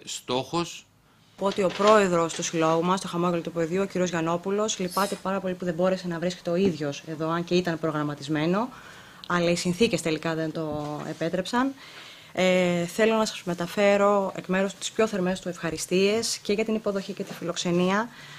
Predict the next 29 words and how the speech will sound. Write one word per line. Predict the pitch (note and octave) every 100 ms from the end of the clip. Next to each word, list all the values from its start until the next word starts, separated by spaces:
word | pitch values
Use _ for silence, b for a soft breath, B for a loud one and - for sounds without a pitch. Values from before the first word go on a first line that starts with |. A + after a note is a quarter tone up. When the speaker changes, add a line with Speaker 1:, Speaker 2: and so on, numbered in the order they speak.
| B -
Speaker 2:
αλλά | F#3
και | F3+
τη | F3
βαθιά | E3+ A3
ευγνωμοσύνη | A3 G#3+ F#3+ F3 - G3+ G3
που | F3
αισθάνεται, | F#3 F#3 F#3+ F#3+ G#3+ A3+ -
γιατί | F3+ F3 G#3 G#3+
για | F#3+
μας | F#3 G3+ G#3
το | G3+
Χαμόγελο | F#3+ F#3+ G3 G3
του |
Παιδιού | F#3 F3 G3
είναι | G#3
πολύ | - F#3+
μεγάλη | G3+ F#3 G3
ικανοποίηση | F#3+ F3 E3+ - G3 G3+ -
και | F3+
ανταμοιβή | E3 E3 D#3+ D3 E3 G3 B3+ B B B B B -
η | G3
κινητοποίηση | - F3+ F3 E3+ D#3 F#3+ F#3+ G3 - C#4
και | D4 G#3
η | F3+
σύμπραξη | - A#3 A3+ A3+
δυνάμεων | F#3 F#3 G3 A3 A3
στην | F3
τοπική | F#3 F#3 G#3 G#3 G3+ G3
κοινωνία | - F3+ E3+ F3 G#3 C#4+